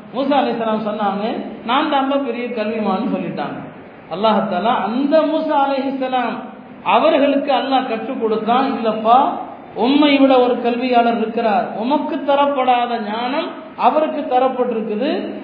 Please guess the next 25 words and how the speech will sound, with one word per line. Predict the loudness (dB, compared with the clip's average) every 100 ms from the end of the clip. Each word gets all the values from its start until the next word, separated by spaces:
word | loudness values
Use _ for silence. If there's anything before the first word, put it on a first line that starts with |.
| -6
அவர் | 2 4 4 2
இரண்டு | 2 2 2 2
கடல்கள் | 4 2 4 0 -2
சங்கமிக்கிற | -2 -2 0 0 0 2 2
இடத்துல | 4 0 0 0
இருக்கிறாரு, | 0 0 0 2 2 0 -4 -6
போய் | 2 4
அவர்கிட்ட | 4 2 2 -2 2
போய் | 2
படிச்சுக்குங்க" | 2 -2 -2 -4 -2 -4
அப்படிங்கிறான். | -2 -2 2 0 0 -8 -14 -16 -18 -18 -6
அப்ப | 0 2
பணிவு | 6 6 6 6 4
அல்லாஹ் | 2 2
கற்றுக் | 0 -2 -2
கொடுக்கிறான். | 0 2 2 0
கல்வி | -2 -2 -2 -2
இருந்தால் | 0 0 0 0 0
பணிவு | -2 -2 -2
இருக்க | -4 2 2
வேண்டும், | 2 0 -2 -6 -12 -16 -18 -16 0
கல்வி | 0 2 0
அடக்கத்தை | 0 0 -2 -4 -6 -8 -4
தர | -2 -2
வேண்டும். | -4 -4 -4 -6